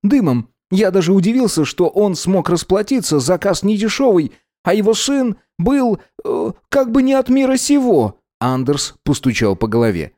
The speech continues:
«Ни слова не сказал. Что?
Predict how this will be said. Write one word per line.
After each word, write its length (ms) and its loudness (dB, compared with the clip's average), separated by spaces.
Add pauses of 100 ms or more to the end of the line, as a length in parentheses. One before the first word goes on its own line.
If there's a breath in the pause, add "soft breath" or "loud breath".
(200)
«Ни 200 2
слова 320 0
не 120 2
сказал. 540 -2 (280)
Что? 520 -2